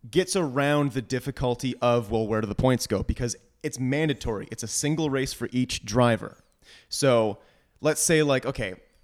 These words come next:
uh, let's pick, let's pick Ferrari.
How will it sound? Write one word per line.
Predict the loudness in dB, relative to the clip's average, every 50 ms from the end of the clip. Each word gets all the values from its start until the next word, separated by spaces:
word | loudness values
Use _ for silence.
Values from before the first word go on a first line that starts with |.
| -20 -18 -18 -20 -20 _ _ _ 0
uh, | 2 2 2 0 -4 -8 -12
let's | -12 -12 0
pick, | 2 4 4 4 4 2
let's | 2 4 6
pick | 4 4 4 0
Ferrari. | -2 0 4 6 6 8 8 6 6 4 2 0